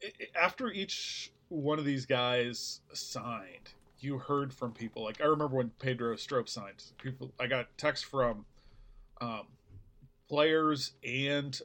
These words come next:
um, and, and, and other writers, and they're like, "Oh, love Stropey. He's the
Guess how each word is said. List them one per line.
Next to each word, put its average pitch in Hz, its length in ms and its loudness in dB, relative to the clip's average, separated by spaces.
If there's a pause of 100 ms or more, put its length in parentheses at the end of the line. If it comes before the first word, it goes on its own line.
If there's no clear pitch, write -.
um, 117 300 -4 (1200)
and, 135 400 -2
and, 123 340 -4
and 123 140 -4
other 120 220 2
writers, 117 580 2
and 107 100 -14
they're 113 140 -8
like, 110 220 -6
"Oh, 135 200 4 (240)
love 135 340 6
Stropey. 123 520 4
He's 139 240 -4
the 120 160 0